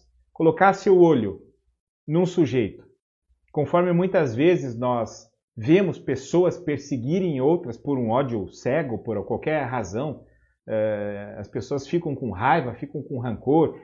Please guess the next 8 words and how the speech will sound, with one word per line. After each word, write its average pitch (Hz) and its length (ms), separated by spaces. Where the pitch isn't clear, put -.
destilam 127 560
ódio, 120 540
jogam 156 400
umas 180 240
contra 139 300
as 92 120
outras, 120 500
enfim. 151 460